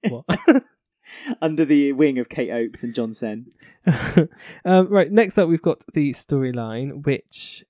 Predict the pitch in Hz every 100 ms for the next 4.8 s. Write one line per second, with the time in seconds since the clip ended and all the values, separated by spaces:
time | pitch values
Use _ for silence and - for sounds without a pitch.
0 | _ _ 139 131 147 143 135 131 151 151
1 | 143 135 131 131 123 143 151 _ 117 120
2 | 139 151 151 147 175 170 127 123 190 175
3 | 156 147 - - 143 135 - 175 170 160
4 | - 151 139 127 - 151 139 107